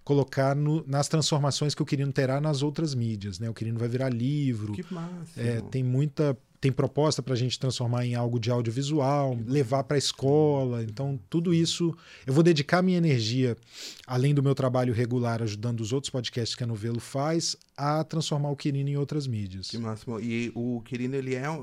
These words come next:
Speaker 2: de fato, um despertar, né? Tanto, e ele é muito didático ao mesmo tempo, em que são vários depoimentos e uma história muito bem amarrada, muito bem contada. Ele é muito didático também. E falar sobre esse despertar, eu quero saber de você, quando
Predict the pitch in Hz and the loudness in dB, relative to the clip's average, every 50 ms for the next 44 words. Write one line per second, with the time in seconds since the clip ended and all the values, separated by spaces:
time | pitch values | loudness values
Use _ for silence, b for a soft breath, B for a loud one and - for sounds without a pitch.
0 | 110 113 110 123 - - - 143 147 160 165 - 139 127 120 110 110 - - 131 | -10 -12 -12 -14 -12 -8 -6 -4 -4 -4 -6 -4 -4 -4 -4 -4 -6 -6 -6 -6
1 | 113 - - - - 107 104 - 110 110 113 113 117 113 117 - 117 120 127 143 | -6 -6 -6 -4 -4 -2 -2 -4 -4 -4 -4 -4 -4 -4 -6 -6 -4 -4 -4 -4
2 | 143 - - 156 151 156 - - 127 131 139 151 147 170 160 - 147 135 135 147 | -6 -6 -4 -4 -2 -4 -4 -2 -2 -2 -2 -2 -4 -4 -4 -4 -4 -2 -2 -2
3 | 156 170 165 - - 147 131 131 123 117 131 120 - 123 120 120 117 123 127 127 | -2 -2 -6 -6 -6 -4 -2 -2 -2 -4 -4 -6 -6 -4 -6 -6 -4 -4 -4 -6
4 | 123 - - 120 120 120 120 120 120 120 120 117 113 117 - 120 120 113 123 135 | -6 -8 -8 -6 -4 -2 -2 -2 0 -2 -2 -2 -4 -4 -6 -6 -4 -2 -2 -2
5 | 156 170 170 160 135 131 131 - 139 139 135 131 131 131 131 123 - 120 127 123 | -2 -2 -4 -4 -6 -6 -6 -4 -2 -2 -2 -2 -2 -2 -4 -6 -8 -6 -6 -4
6 | 123 123 123 - - - 127 120 127 123 123 123 127 147 165 156 135 139 139 135 | -4 -4 -6 -6 -6 -6 -4 -2 -2 0 0 0 0 -2 -2 -4 -4 -2 -2 -2
7 | 127 127 123 113 117 113 117 117 113 127 123 120 123 127 - 123 127 120 - 123 | -2 -2 -4 -2 -2 -2 -2 -2 -2 -2 -2 -2 -4 -4 -4 -6 -8 -6 -6 -6
8 | 117 - 117 113 120 123 123 b b b b b b 120 127 123 123 135 131 - | -6 -2 -2 -2 -2 -2 -6 b b b b b b -4 -2 -2 -2 -2 -4 -4
9 | 135 123 131 127 127 120 - - - - 107 117 120 104 b b b b b b | -4 -2 0 0 0 -2 -4 -10 -12 -10 -8 -6 -6 -8 b b b b b b
10 | b 131 131 - 147 147 165 165 - 175 165 160 - 156 147 143 - - 135 131 | b -8 -4 -2 -2 -2 -2 -2 -2 -4 -4 -4 -6 -8 -8 -8 -8 -6 -8 -6
11 | 127 - 139 143 147 143 151 123 151 139 135 135 143 143 - 135 - 143 147 175 | -4 -2 -2 -2 -2 -2 -6 -6 -8 -8 -8 -8 -8 -8 -8 -8 -8 -6 -4 -2
12 | 220 214 233 208 | -2 -2 -4 -6